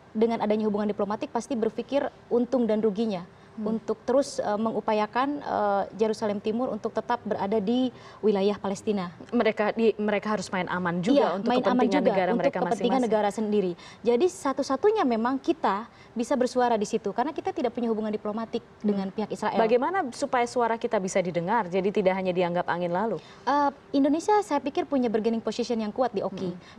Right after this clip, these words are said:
Speaker 1: Karena selama ini setiap konflik yang terjadi di Timur Tengah, selalu Indonesia diminta untuk menjadi mediator.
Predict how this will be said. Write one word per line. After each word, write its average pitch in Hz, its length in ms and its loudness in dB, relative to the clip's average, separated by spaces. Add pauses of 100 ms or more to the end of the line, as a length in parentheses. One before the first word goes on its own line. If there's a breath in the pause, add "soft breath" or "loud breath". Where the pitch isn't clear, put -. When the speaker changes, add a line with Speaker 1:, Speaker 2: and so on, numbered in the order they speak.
Speaker 1:
Karena 254 160 0
selama 262 320 2
ini 262 80 2
setiap 254 320 -2
konflik 277 400 -2
yang 262 80 2
terjadi 214 320 2
di 202 80 -2
Timur 202 240 -2
Tengah, 262 320 0 (240 loud breath)
selalu 262 320 2
Indonesia 254 320 2
diminta 233 480 0
untuk 220 320 -4
menjadi 208 240 -2
mediator. 196 560 -2